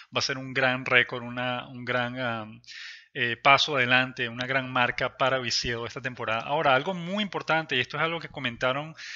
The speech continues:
varios fanáticos durante la semana,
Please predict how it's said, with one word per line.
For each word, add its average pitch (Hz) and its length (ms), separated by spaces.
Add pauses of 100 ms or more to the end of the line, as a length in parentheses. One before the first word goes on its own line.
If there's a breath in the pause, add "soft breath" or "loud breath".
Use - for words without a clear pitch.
(140 loud breath)
varios 139 340
fanáticos 135 760
durante 123 380
la 123 80
semana, 131 500